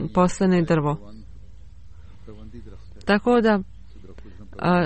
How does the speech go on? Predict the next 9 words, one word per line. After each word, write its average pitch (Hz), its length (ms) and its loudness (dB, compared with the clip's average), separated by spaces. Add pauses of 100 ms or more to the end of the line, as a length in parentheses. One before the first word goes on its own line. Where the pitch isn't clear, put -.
širenje 214 680 6
loših 202 580 6
dijela 214 460 6
je, 180 380 6 (400)
a, 175 180 2 (680)
a, - 200 -2 (340)
lakše 196 640 4
u 185 120 2
društvu 196 640 2